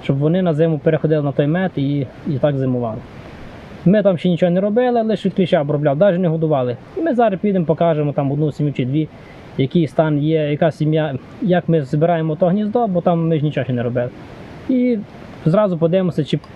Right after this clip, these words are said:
чи потрібно буде їх догод-, догодувати взагалі, чи не потрібно буде, бо, ну, сім'ї такі файно принесли, від них мед взагалі не забирався, так що, е, один раз, один раз відкачували, другий раз на липу ми від них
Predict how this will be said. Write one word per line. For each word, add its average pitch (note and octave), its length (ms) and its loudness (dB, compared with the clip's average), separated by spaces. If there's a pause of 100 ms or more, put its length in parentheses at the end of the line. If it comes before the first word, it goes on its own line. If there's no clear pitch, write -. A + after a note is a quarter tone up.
(160)
чи F3 140 2
потрібно E3+ 380 2
буде D#3+ 220 0
їх C#3+ 140 0
догод-, D3+ 300 2
догодувати D#3 540 2
взагалі, D3+ 380 2
чи D#3+ 160 0
не D3+ 100 0
потрібно C#3+ 420 0
буде, C3 240 -2
бо, C#3 320 -2
ну, A3+ 140 0
сім'ї F3+ 260 0
такі D#3+ 160 -2
файно D3 260 0
принесли, D#3 460 -2 (520)
від D3+ 100 2
них E3+ 160 2
мед D3+ 180 2
взагалі D3+ 280 2
не B2+ 60 -2
забирався, E3 520 -2
так D3+ 200 -2
що, C#3+ 240 -2 (280)
е, C#3 260 -4
один D3+ 240 2
раз, B2+ 160 -4 (160)
один D3+ 180 0
раз C#3+ 160 -2
відкачували, F#3 480 -2
другий D#3 220 0
раз D#3+ 140 -2
на D3+ 80 0
липу D#3 220 -2
ми D3 120 -2
від C#3+ 100 -4
них C#3 100 -4